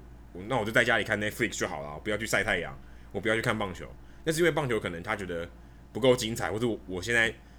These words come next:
我所在地的球队或者我支持的球队太烂，<laughs> 对，我去看，看一场不精彩，被痛打，谁要，谁要看一场输球的比赛呢？我觉得其实都是这个，都，都是这个，而不是说，我觉得科学化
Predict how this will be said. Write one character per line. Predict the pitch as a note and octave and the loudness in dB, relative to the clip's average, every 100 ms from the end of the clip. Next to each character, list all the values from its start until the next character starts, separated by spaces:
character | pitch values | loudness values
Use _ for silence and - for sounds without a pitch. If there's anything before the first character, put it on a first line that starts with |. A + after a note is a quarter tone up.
| - | -2
我 | B2 | 0
所 | B2 F#2+ | 0 2
在 | B2 A#2 | 6 6
地 | A#2 | 4
的 | G#2 F2+ | 2 0
球 | F2 E2+ | 0 0
队 | G#2+ | 2
或 | A#2 | 2
者 | G2 | 2
我 | |
支 | F2 A#2+ B2 | 0 -2 0
持 | G2 | 0
的 | |
球 | F#2 E2+ | 0 0
队 | E2+ F#2 - - - | 0 -2 -4 -12 -4
太 | F#2+ | 0
烂， | G2 D#2+ - - - - - | 0 -2 -6 -16 -18 -18 -18
<laughs> | - - - - | -18 -18 -18 4
对， | C#3 A#2+ | 6 6
我 | G#2 | 6
去 | C#3 | 4
看， | D3 A#2+ | 6 6
看 | D3+ D#3+ | 4 2
一 | C#3 | 4
场 | G#2 | 2
不 | A2+ | 0
精 | C3 B2+ | -2 0
彩， | G2+ | 0
被 | C3 | 0
痛 | C3+ C#3+ A#2+ | 4 4 4
打， | E2 F2+ | -2 -2
谁 | A#2 | 2
要， | C#3+ - - - - | 4 2 -4 -18 -12
谁 | - B2 | 0 2
要 | |
看 | D3 E3+ | 4 4
一 | E3 | 4
场 | G#2 | 0
输 | - C3 | 0 2
球 | B2+ | 2
的 | A2 | 2
比 | F2 | -2
赛 | D#2+ G#2 F2 | 0 2 2
呢？ | D2+ - - - - - - - | -4 -10 -18 -18 -16 -16 -16 -4
我 | B2+ | 4
觉 | |
得 | G#3+ | 4
其 | E3+ D#3+ | 4 -4
实 | - - - - - | -8 -20 -20 -12 -2
都 | F3 | 0
是 | E3+ | 0
这 | D3 C3 | 2 4
个， | A2 G#2 - - - | 4 0 -8 -8 0
都， | E3 | 2
都 | E3 E3+ | 4 2
是 | D#3 | 4
这 | C#3+ | 2
个， | G2+ | 2
而 | B2+ | 0
不 | D3+ | 0
是 | F3 D#3 | -2 2
说， | E3 D3+ D3+ - - - - - - - | 8 8 8 0 -18 -20 -20 -20 -20 -8
我 | C3+ | -2
觉 | D#3+ | 0
得 | D3 | 2
科 | - E3+ | 6 6
学 | E3+ - G2 | 6 0 -4
化 | C#3+ A#2+ G#2 F#2 | 2 2 2 -2